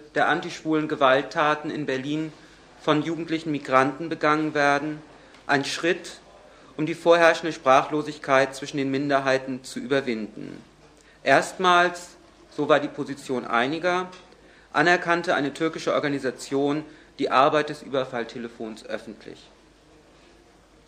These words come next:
Zugleich mobilisierte diese Preisverleihung die Kritik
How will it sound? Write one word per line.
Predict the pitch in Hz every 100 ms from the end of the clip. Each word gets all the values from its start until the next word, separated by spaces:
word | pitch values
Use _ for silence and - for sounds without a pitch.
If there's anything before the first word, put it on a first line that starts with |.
| _ - - - - -
Zugleich | 147 139 135 143 190 - - - -
mobilisierte | 165 165 170 151 165 170
diese | 165 156
Preisverleihung | 165 - 139 143 165 147 147 151
die | 147
Kritik | - 135 - 170 170 -